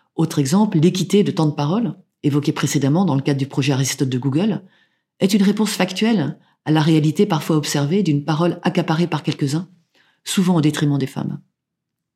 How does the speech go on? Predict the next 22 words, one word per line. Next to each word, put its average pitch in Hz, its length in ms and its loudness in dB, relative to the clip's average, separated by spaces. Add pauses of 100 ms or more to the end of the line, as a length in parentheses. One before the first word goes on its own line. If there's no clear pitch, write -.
(1300)
Enfin, 202 240 2
les 220 120 6
femmes 240 200 4
peuvent 196 220 2
également 180 300 4
être 185 240 -2
plus 285 120 2
susceptibles 202 540 0
de 160 40 2
faire 160 200 -4
face 170 200 -2
à 170 40 0
des 147 100 0
comportements 156 480 -2
discriminatoires 147 680 0
ou 139 60 -2
sexistes - 560 -4
sur - 160 -4
leur 143 140 2
lieu 147 80 2
de 147 80 -6
travail, 135 460 -4